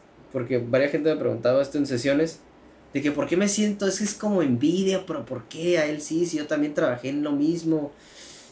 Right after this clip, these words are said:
Ay, no puedo alcanzar. Entonces, cuando le dices, oye, pues que sí, qué bueno que te fue bien.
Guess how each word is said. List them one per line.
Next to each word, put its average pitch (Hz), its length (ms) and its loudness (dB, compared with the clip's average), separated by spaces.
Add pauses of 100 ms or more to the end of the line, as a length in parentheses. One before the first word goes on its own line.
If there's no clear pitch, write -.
(140)
Ay, 175 240 -2
no 165 160 2
puedo 160 140 4
alcanzar. 156 560 2
Entonces, 147 520 -2
cuando 131 220 2
le 127 100 2
dices, 139 240 -2
oye, 117 180 2
pues - 140 -12
que 165 320 0
sí, 285 260 0
qué 285 100 2
bueno 277 240 4
que 269 80 -6
te - 100 -14
fue 214 180 -2
bien. 208 220 -2